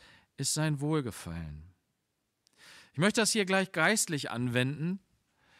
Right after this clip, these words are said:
Der König, das ist der Christus, der Messias. Und ja, Jesus ist wie ein Löwe. Er wird auch bezeichnet als der Löwe aus dem Stamm Juda.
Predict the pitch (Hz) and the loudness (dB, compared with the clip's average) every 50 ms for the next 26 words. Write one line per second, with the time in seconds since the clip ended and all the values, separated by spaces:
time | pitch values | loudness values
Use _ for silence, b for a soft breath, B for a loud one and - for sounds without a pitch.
0 | b b b - 143 143 - 185 220 254 262 226 160 127 - - 160 165 156 202 | b b b -2 -2 2 4 6 6 8 8 6 4 4 4 2 2 4 4 4
1 | 196 175 160 - - - - - _ _ 143 143 143 - - - 180 180 - - | 4 4 4 2 0 -2 -4 -10 _ _ -2 -2 0 0 0 0 0 0 0 -2
2 | - 131 113 101 92 - - 123 131 127 131 127 - - 180 175 147 101 90 82 | 0 0 0 0 -2 -2 -2 -2 0 0 0 0 0 0 0 0 0 -2 -4 -6
3 | - - - - - _ _ _ _ _ _ b b b b b b b b b | -10 -12 -16 -18 -20 _ _ _ _ _ _ b b b b b b b b b
4 | b b b b b b b b b b b b b _ - 165 208 185 147 170 | b b b b b b b b b b b b b _ 0 2 2 4 4 6
5 | 180 185 214 247 285 294 269 - _ _ _ _ _ _ _ _ _ _ _ _ | 6 8 6 6 4 2 -2 -6 _ _ _ _ _ _ _ _ _ _ _ _
6 | _ _ _ - 120 147 175 208 233 240 262 220 - 254 233 - - 220 233 226 | _ _ _ -4 2 4 6 6 6 6 4 4 4 6 4 4 6 6 6 8
7 | 214 233 226 240 262 294 311 269 180 135 117 98 82 - - - - - _ _ | 10 10 10 12 12 12 10 8 8 4 2 0 -2 -8 -16 -20 -20 -20 _ _
8 | _ _ _ _ _ _ _ _ _ _ _ _ _ _ _ B B B B B | _ _ _ _ _ _ _ _ _ _ _ _ _ _ _ B B B B B
9 | B B - - 156 196 240 - 247 220 220 208 - 214 - - 226 226 254 240 | B B 2 4 6 6 6 8 8 6 6 6 4 2 4 6 6 6 6 6
10 | - 240 190 139 - - 160 175 165 - - 185 170 165 170 170 202 233 254 262 | 4 2 2 2 2 4 4 4 4 2 4 4 6 6 8 8 8 8 8 6
11 | 240 233 240 226 214 214 214 - - 208 190 - - - - 185 190 202 196 196 | 6 6 6 6 6 6 4 4 2 2 2 2 2 6 6 8 8 8 6 4
12 | 190 214 226 220 185 139 87 80 82 | 4 4 4 4 2 2 -2 -4 -10